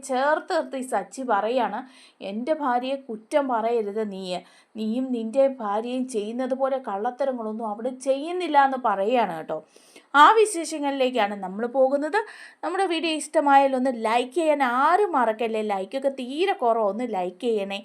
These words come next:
നമ്മുടെ ചാനൽ കൂടി ഒന്ന് സബ്സ്ക്രൈബ് ചെയ്ത് സപ്പോർട്ട് ചെയ്യണേ. അങ്ങനെ നമ്മുടെ ചന്ദ്രയ്ക്ക് ഒരു ആഗ്രഹം കേട്ടോ, ഒരു ഡാൻസ് സ്കൂൾ അങ്ങ് തുടങ്ങിയാലോ. താൻ പണ്ട് പഠിച്ച ആ ഭരതനാട്യമൊക്കെ ഒന്ന് അങ്ങ്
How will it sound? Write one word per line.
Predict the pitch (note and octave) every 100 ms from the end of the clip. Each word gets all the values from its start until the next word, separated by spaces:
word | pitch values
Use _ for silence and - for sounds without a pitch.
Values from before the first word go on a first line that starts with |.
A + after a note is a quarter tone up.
| - - _
നമ്മുടെ | F#4+ A4 G#4+
ചാനൽ | F4 D4 D#4+ D#4
കൂടി | C4 A3 G#3 G3
ഒന്ന് | G#3
സബ്സ്ക്രൈബ് | G#3+ G#3 - - G3+ F#3+
ചെയ്ത് | F3 F#3 C4+
സപ്പോർട്ട് | C#4 G#4+ G#4 E4+ C4+ B3
ചെയ്യണേ. | F#3+ F3+ F3+ F3+ _ _ _ _ _ _ - - - -
അങ്ങനെ | G#4 A#4+ B4+ A4+
നമ്മുടെ | F4+ G4
ചന്ദ്രയ്ക്ക് | G4 C#4 B3+ C#4 F4 F4
ഒരു | C4 G#3+
ആഗ്രഹം | F#3 G#3 A#3 G3+ G#3
കേട്ടോ, | E3 D#3+ E3 G#3+
ഒരു | E4+ F4 F3+
ഡാൻസ് | F3 G3 B3 B3+
സ്കൂൾ | - A#3+ G#3+
അങ്ങ് | E3+ E3+
തുടങ്ങിയാലോ. | D#3 E3 G3 F#3 D#3+ - - _ -
താൻ | G#4 G3+
പണ്ട് | D#3+ F3 B3+ A#3+
പഠിച്ച | F3 D#3+ F#3
ആ | F#3
ഭരതനാട്യമൊക്കെ | - F#3 A3 C4 G4 C#4+ F3 F3 G#3 F3+ F3 G3
ഒന്ന് | F3+ G3+
അങ്ങ് | G#3+